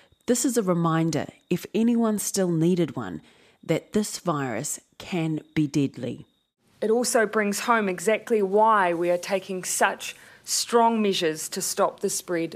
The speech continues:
Speaker 2: of this virus. Left unchecked, it runs the risk of taking the lives of many more people.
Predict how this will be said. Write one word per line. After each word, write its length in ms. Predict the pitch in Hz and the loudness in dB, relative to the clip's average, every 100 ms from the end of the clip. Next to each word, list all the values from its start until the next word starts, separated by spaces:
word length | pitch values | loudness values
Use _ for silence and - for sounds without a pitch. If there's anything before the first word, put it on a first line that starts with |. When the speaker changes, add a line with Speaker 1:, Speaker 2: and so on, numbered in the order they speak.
| - | -8
Speaker 2:
of 160 | 165 147 | -8 -6
this 180 | 165 - | -8 -6
virus. 600 | - 156 151 170 - - _ - - - _ - | -6 -4 -6 -6 -10 -14 _ -20 -20 -20 _ -4
Left 380 | 214 240 233 - | 2 2 0 0
unchecked, 680 | 175 202 - 277 202 - 214 | 2 0 -4 -2 -2 -2 -4
it 180 | 208 175 | -4 0
runs 320 | 214 214 226 | 0 0 -2
the 80 | 202 | -2
risk 300 | 202 - 196 | -2 -4 -8
of 100 | - | -4
taking 400 | 214 202 208 190 | -4 -2 -2 -4
the 80 | |
lives 440 | 180 170 165 156 - | 0 0 -2 -4 -6
of 260 | 170 180 | -4 -4
many 240 | 180 170 170 | -6 -6 -8
more 180 | 160 151 | -8 -10
people. 480 | - 175 - 147 | -12 -14 -12 -14